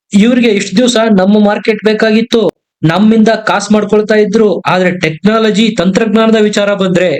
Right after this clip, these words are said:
ಕೈ ಎತ್ತು ಬಿಡ್ತಾ ಇದ್ರು. ಅಷ್ಟಕ್ಕೂ ಅಮೆರಿಕಕ್ಕೆ ಈಗ ಭಾರತದ ಆಯ್ಕೆ ಹೊರತುಪಡಿಸಿದ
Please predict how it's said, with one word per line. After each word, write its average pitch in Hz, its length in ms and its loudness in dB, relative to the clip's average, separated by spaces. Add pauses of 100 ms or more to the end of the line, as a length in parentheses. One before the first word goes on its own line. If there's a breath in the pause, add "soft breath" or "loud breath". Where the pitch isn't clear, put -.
ಕೈ 208 140 0
ಎತ್ತು 202 200 -2
ಬಿಡ್ತಾ 185 240 0
ಇದ್ರು. 190 420 0 (440)
ಅಷ್ಟಕ್ಕೂ 240 400 -4
ಅಮೆರಿಕಕ್ಕೆ 240 680 0
ಈಗ 226 160 0
ಭಾರತದ 208 480 -2
ಆಯ್ಕೆ 214 460 -2
ಹೊರತುಪಡಿಸಿದ 202 720 0